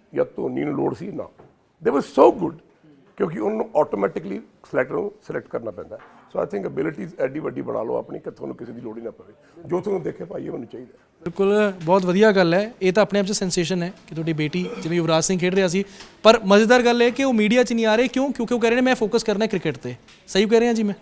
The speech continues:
Speaker 1: ਉਹ ਕਹਿੰਦੀ, "ਮੈਂ, ਡੈਡ, ਗੱਲ ਨਹੀਂ ਕਰਨੀ।" ਹਾਲਾਂਕਿ ਬਹੁਤ ਸਾਰੇ ਚੈਨਲਸ ਵਾਲੇ ਆਉਂਦੇ। ਮੈਂ ਕਿਹਾ, "ਬੇਟਾ ਦੇਖ, ਆਉਂਦੇ ਨੇ ਤੇਰੇ ਕੋਲ, you should respect them,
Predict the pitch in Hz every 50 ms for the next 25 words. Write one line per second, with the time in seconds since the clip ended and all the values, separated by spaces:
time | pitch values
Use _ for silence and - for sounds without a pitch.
0 | - - - - - _ _ _ _ _ _ _ _ _ _ _ _ _ - 208
1 | 226 - 226 226 208 226 208 180 156 147 147 156 156 170 170 - - - 117 113
2 | 113 117 123 139 - 131 127 120 113 120 127 - - 113 110 131 131 117 113 117
3 | 120 117 117 110 117 120 127 - 120 117 120 113 - 110 101 101 107 104 107 98
4 | 101 95 90 104 135 127 131 117 120 113 110 110 - 156 - 127 117 - - -
5 | - 104 104 117 131 147 - 143 - - 143 143 - 160 196 240 - 175 131 127
6 | 123 - - 123 98 101 104 - - - 156 - _ - 160 190